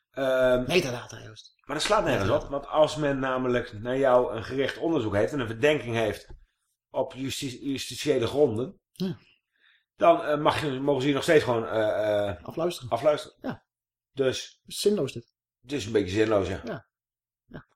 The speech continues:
Speaker 1: Want ze gaan niet in al die metadata één bepaalde zaak vinden. Dat is gelul, dan gaan ze niet doorspoelen zoveel informatie. Nee, ze gaan achteraf gericht zoeken. Dus, eh, ze hebben jou op de korrel.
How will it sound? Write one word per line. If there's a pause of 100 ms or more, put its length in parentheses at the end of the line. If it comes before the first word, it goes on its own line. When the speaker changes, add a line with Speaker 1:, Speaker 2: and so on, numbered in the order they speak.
(120)
Speaker 1:
Want
ze
gaan
niet
in
al
die
metadata (320)
één
bepaalde
zaak
vinden. (100)
Dat
is
gelul,
dan
gaan
ze
niet
doorspoelen
zoveel
informatie. (260)
Nee,
ze
gaan
achteraf (260)
gericht
zoeken. (680)
Dus,
eh, (500)
ze
hebben
jou
op
de
korrel.